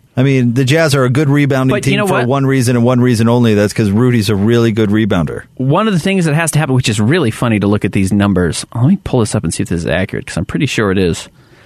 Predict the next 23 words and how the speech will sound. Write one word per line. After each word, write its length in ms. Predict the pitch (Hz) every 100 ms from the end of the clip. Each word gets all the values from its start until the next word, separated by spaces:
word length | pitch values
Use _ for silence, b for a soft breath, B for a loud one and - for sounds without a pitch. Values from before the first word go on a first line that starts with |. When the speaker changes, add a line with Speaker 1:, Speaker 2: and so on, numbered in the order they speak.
| B B
Speaker 2:
So 140 | -
the 100 | 165
Jazz 400 | 135 135 170 254
finished 380 | - 202 180 -
with, 340 | 127 117 - - _ _ _ _ _ _ _ -
uh, 300 | 107 101 85 -
okay, 260 | 151 127 101
they 140 | 151
did. 140 | 151 117
They 60 |
ended 140 | 156 120
with 100 | 123
sixty-eight 460 | - - 113 95
rebounds. 300 | 92 80 78 -
I 60 |
mean, 120 | 185
that's 280 | 190 190 -
a 100 | 85 -
ton 340 | - - 127 98
of 100 | 80
boards. 220 | 82 104
Speaker 1:
Incredible. 440 | 67 - 143 87 65 - _
Speaker 2:
Because 600 | 208 196 - 190 143 127